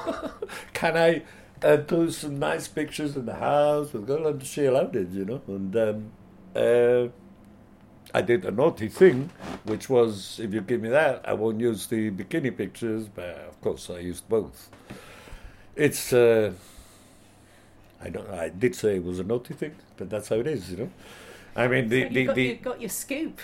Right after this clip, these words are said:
Speaker 2: then.
Speaker 1: the, the pictures in bikini were worth much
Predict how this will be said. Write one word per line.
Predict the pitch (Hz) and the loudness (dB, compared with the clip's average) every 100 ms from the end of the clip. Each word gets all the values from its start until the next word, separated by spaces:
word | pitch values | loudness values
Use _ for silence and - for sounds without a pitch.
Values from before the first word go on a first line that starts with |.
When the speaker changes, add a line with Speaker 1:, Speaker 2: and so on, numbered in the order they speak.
| - | -14
Speaker 2:
then. | 185 165 - - - | -4 -2 -2 -8 -12
Speaker 1:
the, | - | -12
the | - - | -6 -6
pictures | - 180 175 143 117 | 6 6 6 -2 -2
in | 110 | -2
bikini | 101 - 147 101 | -4 -4 -4 0
were | 104 | 0
worth | 101 113 98 - | 2 2 2 -4
much | 120 113 - | -4 -4 -6